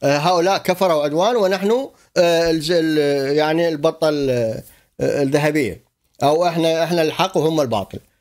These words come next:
هذا المنطق هو المنطق البدائي البسيط الساذج، هذا المنطق الذي لا علاقة، له علاقة بالمجتمعات البدائية. الآن المنطق كيف تتحاور مع الآخر، كيف تتفهم أموره،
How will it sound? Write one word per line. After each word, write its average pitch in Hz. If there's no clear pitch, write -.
هذا 180
المنطق 196
هو 180
المنطق 185
البدائي 160
البسيط 143
الساذج، 151
هذا 165
المنطق 170
الذي 151
لا 175
علاقة، 175
له 143
علاقة 143
بالمجتمعات 139
البدائية. 123
الآن 165
المنطق 165
كيف 147
تتحاور 123
مع 165
الآخر، 156
كيف 123
تتفهم 135
أموره، 170